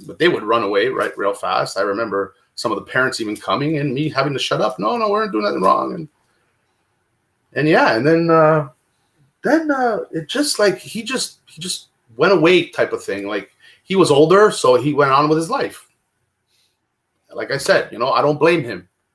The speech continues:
He was doing repeat behavior. So for him, maybe there was some type of guilt in him. Maybe there was. I don't know. I can't speak for someone else.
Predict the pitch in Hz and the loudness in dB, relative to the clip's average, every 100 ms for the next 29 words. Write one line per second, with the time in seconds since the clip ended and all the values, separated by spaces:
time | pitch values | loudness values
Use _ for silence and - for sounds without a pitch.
0 | _ _ _ _ 170 170 180 123 160 165 | _ _ _ _ -4 0 0 2 2 2
1 | 165 151 139 147 170 156 147 135 180 131 | 2 0 -2 -2 -4 -4 -4 2 0 0
2 | 113 - 131 139 135 202 160 147 - - | -6 -6 -4 -4 0 0 0 -4 -14 -20
3 | - _ - 214 302 285 254 277 277 165 | -20 _ -6 -2 0 2 4 2 2 -2
4 | 139 127 127 - 123 117 113 101 107 127 | -4 -6 -8 -4 -4 -2 -6 -8 -10 -6
5 | 262 294 277 277 135 147 208 233 214 147 | -4 -4 0 2 2 2 2 4 2 2
6 | 143 - 185 - 190 151 139 139 131 127 | 0 0 -2 -4 -8 -8 -6 -4 -4 -6
7 | - - | -6 -16